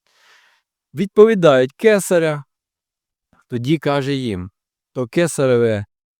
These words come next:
віддайте кесарю, а Боже Богові». Почувши це, ті здивувалися і, залишивши його, відійшли.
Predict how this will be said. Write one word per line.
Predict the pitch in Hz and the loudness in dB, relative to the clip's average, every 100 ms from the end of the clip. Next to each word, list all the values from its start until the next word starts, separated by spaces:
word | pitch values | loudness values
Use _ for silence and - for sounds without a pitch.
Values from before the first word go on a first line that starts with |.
| _ _ _ _ _ - | _ _ _ _ _ -4
віддайте | 120 131 127 117 117 | -2 2 2 2 -2
кесарю, | 151 165 - 110 95 107 _ _ _ _ _ _ - | -4 -6 -4 -6 -6 -10 _ _ _ _ _ _ -8
а | 110 | -6
Боже | 110 139 120 120 113 104 - | 0 0 0 -2 -4 -8 -10
Богові». | 101 127 131 98 92 90 98 - _ _ | -4 0 0 -2 -6 -8 -12 -16 _ _
Почувши | 117 104 160 170 185 | -8 -4 -2 -2 -6
це, | 165 127 113 110 - _ _ _ _ _ _ | -6 -6 -6 -8 -14 _ _ _ _ _ _
ті | - 143 123 - | -2 0 0 -4
здивувалися | 117 101 117 113 110 156 147 123 127 117 110 _ _ _ _ | -6 0 0 0 0 -2 -4 -4 -4 -4 -6 _ _ _ _
і, | 113 | -4
залишивши | 110 113 113 - 151 - 131 | 0 0 0 -2 -6 -6 -4
його, | 117 117 110 110 _ _ _ _ - | -2 -2 -4 -8 _ _ _ _ -10
відійшли. | 98 117 117 117 - 104 85 | -2 0 0 -4 -6 -8 -8